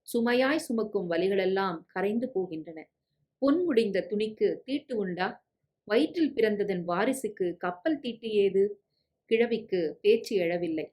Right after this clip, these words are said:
"என்னடா ராஜா, கையில பேண்டேஜ்?" என்ற மருமகளின் குரல் கேட்டு அதிர்ச்சியுறுகிறாள். "ஒண்ணுமில்லம்மா,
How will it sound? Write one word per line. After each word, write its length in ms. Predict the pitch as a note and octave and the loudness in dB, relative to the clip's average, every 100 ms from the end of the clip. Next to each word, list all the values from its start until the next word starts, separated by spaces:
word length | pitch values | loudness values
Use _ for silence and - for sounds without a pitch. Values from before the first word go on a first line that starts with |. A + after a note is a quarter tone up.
| _ _ _ - | _ _ _ -6
"என்னடா 320 | F#3 C#4 D#4 | 0 2 4
ராஜா, 340 | G3+ E3 E3+ G3 G3 | 2 2 2 2 2
கையில 280 | F#3+ G#3 B3 | 2 2 2
பேண்டேஜ்?" 840 | E3 E3+ G3 G3+ D3+ C#3+ F3 F#3 - | 0 -2 -2 -2 -2 -2 -2 -2 -6
என்ற 280 | - F#3 F3+ | -8 -6 -4
மருமகளின் 600 | F3 F3+ A3+ A3 G3+ F3 F3 | -4 -4 -4 -2 -2 -2 -4
குரல் 280 | F#3 G3+ | -2 -4
கேட்டு 500 | G3+ E3 - F3+ E3 - | -4 -6 -2 -2 -2 -4
அதிர்ச்சியுறுகிறாள். 760 | F3+ - - A#3 E3 E3 D3 - _ _ _ F#3+ | -6 -6 -6 -2 -2 -4 -6 -10 _ _ _ -2
"ஒண்ணுமில்லம்மா, 580 | A3 D4+ B3 G3+ F3+ | 0 2 2 0 0